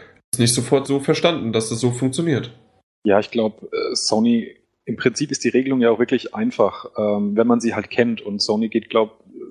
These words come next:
Speaker 2: wenn man sich insgesamt das Menü anschaut und auch die anderen Funktionen, so ein bisschen davon aus,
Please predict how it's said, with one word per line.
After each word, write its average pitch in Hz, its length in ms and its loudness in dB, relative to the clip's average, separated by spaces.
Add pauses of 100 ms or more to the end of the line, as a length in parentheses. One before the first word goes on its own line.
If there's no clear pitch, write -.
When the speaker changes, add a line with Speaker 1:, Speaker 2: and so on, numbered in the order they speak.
(140)
Speaker 2:
wenn 117 120 -2
man 117 80 0
sich - 160 -8
insgesamt 120 320 0
das 104 100 -6
Menü 113 260 2
anschaut 113 500 2
und 107 140 -6
auch 107 160 -8
die 101 120 -6
anderen 110 220 -4
Funktionen, 110 540 0 (360)
so - 140 -2
ein 107 60 0
bisschen 113 240 0
davon 110 280 0
aus, 107 440 0